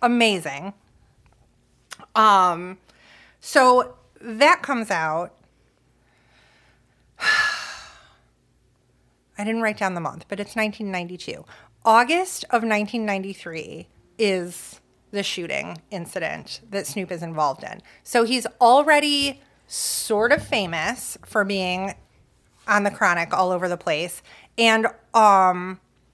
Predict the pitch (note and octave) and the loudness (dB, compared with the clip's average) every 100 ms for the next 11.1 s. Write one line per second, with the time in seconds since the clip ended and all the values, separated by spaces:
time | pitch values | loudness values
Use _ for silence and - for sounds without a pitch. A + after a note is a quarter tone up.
0 | - _ _ - _ - A3 C4 E4+ F4 | -14 _ _ -20 _ -2 0 0 2 2
1 | D#4 C4 A#3 B3 G#3+ - - D4+ G3 F3+ | 4 4 2 0 -2 -4 -4 0 2 0
2 | F#3 - - A#3+ A#3 A#3+ A3 G#3+ A3+ G3 | -4 -10 -4 -4 0 0 0 -2 -4 -4
3 | G3 F#3 G3 F3 E3+ E3 - D#3+ D#3 D3 | -6 -4 0 0 0 -6 0 2 2 2
4 | D3+ F#3 F3+ F3 F3 F3 E3+ F3 E3+ E3 | -2 -6 -8 -4 -6 -4 -4 -4 -10 -10
5 | E3+ E3 E3 D#3+ D#3+ D3 B2+ - - A2 | -10 -10 -10 -10 -10 -10 -12 -18 -20 -20
6 | - - - - - B3 C4 B3 B3 B3 | -20 -20 -20 -12 -2 0 0 2 0 0
7 | G#3+ G#3+ C#4 E4+ C#4 C4+ A#3 - - - | -12 -4 0 0 0 -2 -2 -6 -16 -12
8 | - F#3 - - - - F#3 E3 D#3 D#3+ | 0 0 0 -12 -12 -6 -2 0 -2 -8
9 | - _ _ - - F3+ C3+ - - - | -20 _ _ -12 -2 -2 -4 -14 -18 -18
10 | - - C#4 B3+ G#3+ G3+ G3 G3+ G#3 G3+ | -20 -4 2 4 6 6 4 0 -6 -10